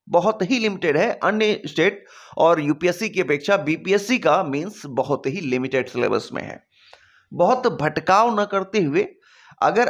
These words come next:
आप सही दिशा में अगर इसमें तैयारी करते हैं, तो ये आपके लिए बहुत ही वरदान होगा, बहुत कम समय में बहुत अच्छी तैयारी करने के लिए, साथ ही एनालिसिस के लिए। तो ये टेस्ट सीरीज प्रोग्राम फ्री है आपके लिए,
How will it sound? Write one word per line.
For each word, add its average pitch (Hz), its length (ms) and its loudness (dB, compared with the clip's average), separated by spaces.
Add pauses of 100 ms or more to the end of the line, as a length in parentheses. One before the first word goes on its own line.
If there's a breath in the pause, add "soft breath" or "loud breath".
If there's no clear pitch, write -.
आप 220 160 2
सही 190 320 -4
दिशा 175 300 -2
में 208 120 0
अगर 196 140 0
इसमें 185 220 -4
तैयारी 147 260 0
करते 131 300 -4
हैं, - 220 -14 (760 soft breath)
तो 240 480 2
ये 160 140 -2
आपके 175 280 0
लिए 214 100 -6
बहुत 147 280 -6
ही 175 80 -6
वरदान 151 380 0
होगा, 147 300 0
बहुत 202 320 -2 (140)
कम 240 180 2
समय 127 320 0
में 180 260 -4
बहुत 170 460 -6
अच्छी - 260 -4
तैयारी 113 280 0
करने 101 280 -8
के - 180 -12
लिए, - 200 -16 (260 loud breath)
साथ 139 280 0
ही 147 140 -2
एनालिसिस 123 440 -4
के 190 160 -2
लिए। 185 220 -2 (360 loud breath)
तो 208 80 4
ये 233 140 4
टेस्ट 240 300 0
सीरीज 226 220 2
प्रोग्राम 214 340 2
फ्री 185 260 0
है 190 80 4
आपके 202 320 0
लिए, 240 140 -4